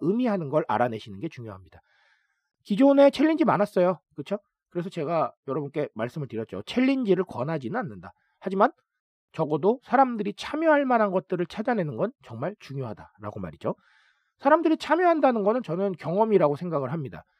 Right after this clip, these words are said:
지금 사람들은 경험을 굉장히 중요시 여기죠. 그래서 새로운 경험을 찾아서, 아, 움직이시는 분들도 많고 소비 자체를 경험으로 느끼시는 분들도 많습니다. 챌린지라는 것 자체가 경험일 수 있어요. 새롭게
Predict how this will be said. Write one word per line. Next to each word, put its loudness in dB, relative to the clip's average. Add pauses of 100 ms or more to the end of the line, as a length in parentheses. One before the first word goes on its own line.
(160)
지금 -4
사람들은 2
경험을 -6
굉장히 -6
중요시 -14
여기죠. -12
그래서 -12
새로운 2
경험을 -2
찾아서, -6 (360)
아, -12
움직이시는 -10
분들도 -12
많고 -8 (200)
소비 2
자체를 0
경험으로 -2
느끼시는 -12
분들도 -8
많습니다. -10 (400)
챌린지라는 4
것 2
자체가 -2 (340)
경험일 2
수 -6
있어요. -6 (680)
새롭게 2